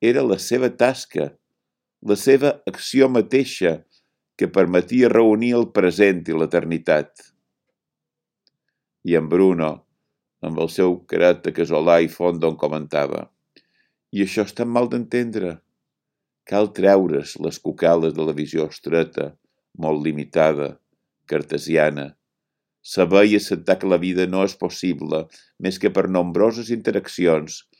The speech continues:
i d'aquesta manera alliberar el cos per acceptar moltes exploracions que en queden anul·lades. El cos no és un, sinó que és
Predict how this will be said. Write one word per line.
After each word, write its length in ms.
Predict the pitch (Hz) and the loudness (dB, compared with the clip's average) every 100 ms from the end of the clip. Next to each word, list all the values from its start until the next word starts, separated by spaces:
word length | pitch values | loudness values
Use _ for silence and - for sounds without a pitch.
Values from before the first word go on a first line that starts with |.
| _ _ _ _ - | _ _ _ _ -6
i 40 | |
d'aquesta 360 | 107 139 127 143 | -2 -2 -4 -2
manera 380 | 135 135 143 151 - _ _ _ - | 0 2 0 -2 -8 _ _ _ -2
alliberar 380 | 95 92 98 120 | 0 2 4 4
el 80 | 117 - | 2 2
cos 540 | 87 78 - - - _ _ _ _ _ - | 4 4 -2 -14 -16 _ _ _ _ _ -2
per 80 | 95 | 0
acceptar 560 | 92 - 98 - - 107 104 | 0 0 -2 0 4 4 4
moltes 480 | 110 120 101 87 82 | 2 2 0 -4 -4
exploracions 960 | - 85 80 - 90 85 76 - - _ _ _ | -2 0 0 -2 0 0 0 -10 -20 _ _ _
que 140 | 85 | -8
en 160 | 80 85 - | -8 -12 -2
queden 320 | 87 80 80 | -2 -2 -6
anul·lades. 880 | 78 78 80 78 73 80 - - - _ _ _ _ _ _ _ _ - | -6 -4 0 0 0 -6 -14 -20 -20 _ _ _ _ _ _ _ _ 0
El 220 | 131 - | 0 4
cos 460 | 143 135 131 - - _ _ | 4 6 2 -8 -18 _ _
no 220 | 131 135 135 | 2 6 8
és 160 | 139 - _ | 6 0 _
un, 300 | 135 143 117 85 _ _ _ _ _ _ | 2 2 -2 -12 _ _ _ _ _ _
sinó 320 | - 127 127 | -6 2 2
que 140 | 127 131 143 | 6 6 6
és 160 | 131 | 2